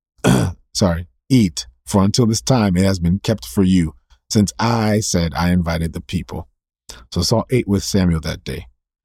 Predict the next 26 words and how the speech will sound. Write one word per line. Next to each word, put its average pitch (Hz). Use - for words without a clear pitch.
And -
when 90
they 92
had 87
come 123
down 110
from 101
the 95
high 107
place 107
into 107
the 92
city, 95
Samuel 92
spoke -
with 101
Saul -
on 90
the 90
top 104
of 92
the 90
house. 82
They 92
arose 110
early, 104